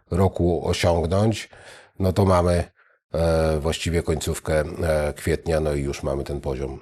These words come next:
e, znowu osiągnięty i przebity. My mówimy tutaj na liczniku o cenie spotowej, nie mówimy o cenie kontraktowej. Cena kontraktów jest zawsze, em, e, zawsze,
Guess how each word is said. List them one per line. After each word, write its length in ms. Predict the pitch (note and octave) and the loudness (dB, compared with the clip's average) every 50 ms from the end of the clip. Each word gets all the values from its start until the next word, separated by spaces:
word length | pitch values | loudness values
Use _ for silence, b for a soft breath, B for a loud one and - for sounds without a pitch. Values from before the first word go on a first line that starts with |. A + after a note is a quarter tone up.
| - D#2+ | -8 -6
e, 200 | D#2 D2 C#2+ C#2 | -4 -4 -4 -4
znowu 400 | C#2 D#2 D#2 C#2 C#2 C#2+ C#2+ - - - - | -4 -2 -2 -2 -2 -4 -6 -8 -12 -14 -10
osiągnięty 680 | F2+ D#2+ D2+ D2 D2 - E2 D2 D2 C#2+ C2 B1+ - C#2+ | -6 -4 -4 -4 -2 -2 -4 -2 -2 -4 -4 -6 -6 -8
i 40 | |
przebity. 400 | C#2 - - D2 D2 - - - - - - B B B B B B B B B | -6 -4 -4 -4 -6 -8 -10 -12 -18 -20 -18 B B B B B B B B B
My 240 | G#2+ B2 C#3+ C#3+ C3+ | 6 8 8 8 8
mówimy 680 | B2+ B2 A2+ A2+ B2+ B2+ B2 A#2+ A#2 A2+ A#2 - - _ _ _ | 8 6 8 8 8 10 10 8 8 6 4 0 -4 _ _ _
tutaj 400 | - A#2+ A2 F#2+ A#2 G#2 G#2 G#2 | 2 4 4 6 6 6 6 6
na 140 | G2 G#2 G#2 | 6 6 6
liczniku 760 | G2+ G2 F#2 - - - A2 G2+ F2 - G2 F#2+ F#2 F#2 - | 6 4 4 2 2 4 4 4 4 6 4 6 6 4 2
o 100 | - G2 | 0 -2
cenie 260 | - - G#2 F#2 F2+ | 0 2 2 4 2
spotowej, 680 | E2+ - - G2 F2+ - F2+ E2+ E2 G2 G#2 A2+ A#2 A2+ - - _ - | 2 0 0 -2 0 2 2 2 4 4 4 4 4 2 0 -6 _ 0
nie 120 | F#2 F#2+ | 2 2
mówimy 320 | F#2+ F#2 F2+ F#2+ F2+ F2+ | 4 4 4 4 4 4
o 60 | E2+ E2 | 2 0
cenie 220 | - F#2+ F2 D#2+ | 0 0 -2 0
kontraktowej. 600 | - F2 D#2+ D2 E2 D#2 - - D#2+ C#2+ C#2 C2+ | 0 -2 -2 -2 -2 -4 -2 -2 -2 -2 -2 -4
Cena 220 | - F#2 F2 F2 | -2 -2 0 0
kontraktów 580 | - - E2+ D2+ - F2+ E2+ - - E2 - - | 0 -2 -2 0 0 0 0 0 -2 -6 -4 -4
jest 160 | D#2 D2+ D2 | -4 -4 -2
zawsze, 440 | D2+ F2+ E2+ D#2+ - - D#2+ D2+ - - B B B B B B B B | 0 0 0 0 0 -2 -4 -4 -4 -8 B B B B B B B B
em, 80 | E2+ E2 | -2 -2
e, 1000 | D#2+ D#2 D#2 D#2 D#2 D#2 D#2 D#2+ D#2+ D#2 D#2+ E2 - - D2+ D2+ E2 D#2+ D#2+ D2+ | 0 2 2 2 2 0 0 -2 -2 -4 -6 -8 -10 -10 -8 -6 -4 -4 -4 -2
zawsze, 540 | C#2+ D#2+ F2 E2 - - - E2+ D#2+ D#2+ D2+ | 0 0 0 0 0 -2 -2 0 0 0 -2